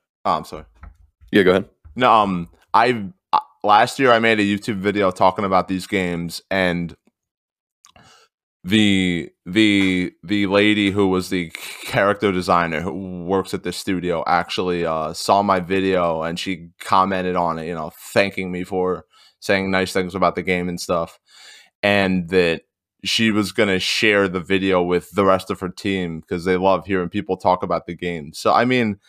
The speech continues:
Speaker 1: I've already interacted with somebody from the studio, and presumably more know who I am. So, I mean,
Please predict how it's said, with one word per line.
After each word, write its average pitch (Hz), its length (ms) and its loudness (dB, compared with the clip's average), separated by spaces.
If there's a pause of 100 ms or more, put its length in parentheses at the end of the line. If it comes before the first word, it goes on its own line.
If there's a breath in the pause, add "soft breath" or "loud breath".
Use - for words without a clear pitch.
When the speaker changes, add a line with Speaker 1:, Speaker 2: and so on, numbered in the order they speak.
(280 soft breath)
Speaker 1:
I've 120 220 2
already 151 320 6
interacted 123 640 2
with 104 460 0 (160)
somebody 117 640 2
from 110 240 -4
the 104 60 -4
studio, 117 800 -2
and 98 180 -4
presumably 110 560 -2
more 101 360 0
know 98 200 0
who 98 200 -2
I 92 140 2
am. 113 260 -4
So, 110 180 -2
I 104 80 -2
mean, 104 440 -4